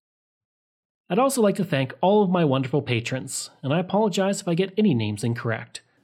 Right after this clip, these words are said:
Vobs, Robert Page, Richard D, Colin Johnson, Katie Caldwell, Jeff Hershey, Kyle Murray, Steve Paikin, Matthew Gartho, Lionel Romaine, Doctor Bob Turner,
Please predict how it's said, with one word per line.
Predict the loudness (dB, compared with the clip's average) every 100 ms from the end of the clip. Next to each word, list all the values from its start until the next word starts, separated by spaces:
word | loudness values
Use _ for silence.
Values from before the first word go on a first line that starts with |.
| _ _ _
Vobs, | 0 2 2 -2 -4 -8 -10 _ -2
Robert | 0 0 0
Page, | 0 2 0 -4 -6 -4
Richard | -2 2 2 2
D, | 4 2 0 -8 _ _ _ _
Colin | 2 4 4 4
Johnson, | 2 -2 -2 -4 -6 -10 _ _
Katie | -4 -2 0
Caldwell, | 2 2 2 0 -2 -6 _ _ -2
Jeff | 0 0
Hershey, | 0 0 2 0 -4 -8 _
Kyle | -2 0 2
Murray, | 2 2 0 -4 -12 _ -18
Steve | 2 4 4 4
Paikin, | 0 0 -2 -4 -8 _ _
Matthew | -4 -4 -2 -2
Gartho, | -2 -2 -2 0 0 -4 -14 _ -2
Lionel | 0 2 0
Romaine, | 0 0 2 2 0 -4 -14 _
Doctor | -6 -4 -4
Bob | 0 0 0
Turner, | 0 2 2 2 -4